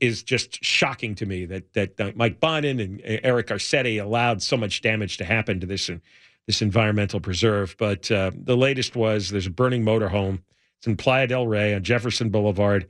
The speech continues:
right on the, the edge of the reserve. Yeah, the Bologna Wetlands Ecological Reserve. That's, that's the, the formal name of it. Motorhome in flames. And then they found a, a guy dead inside. And, uh,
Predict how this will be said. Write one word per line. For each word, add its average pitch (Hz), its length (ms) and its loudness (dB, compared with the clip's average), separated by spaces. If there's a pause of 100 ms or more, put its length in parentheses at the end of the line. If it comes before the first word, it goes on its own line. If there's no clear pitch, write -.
(300)
right 123 240 4
on 120 240 0
the, 107 600 0
the 110 220 4
edge 113 160 2
of 120 60 2
the 110 80 2
reserve. 98 560 0 (260)
Yeah, - 220 0
the 123 60 -2
Bologna 147 380 2
Wetlands 123 460 -2
Ecological 113 640 0
Reserve. 90 400 -4
That's, - 260 -6
that's - 480 -2 (100)
the, 85 180 -4
the 87 200 -4 (300)
formal 120 300 2
name 101 240 0
of 78 100 -8
it. - 140 -18 (360)
Motorhome 147 520 2
in 107 100 -2
flames. 90 600 -6 (680)
And 120 160 4
then 123 200 2
they 120 100 4
found 135 320 0
a, 110 300 0
a 117 60 0
guy 120 220 2
dead 117 320 0
inside. 98 580 -4 (800)
And, 104 640 0
uh, 98 460 2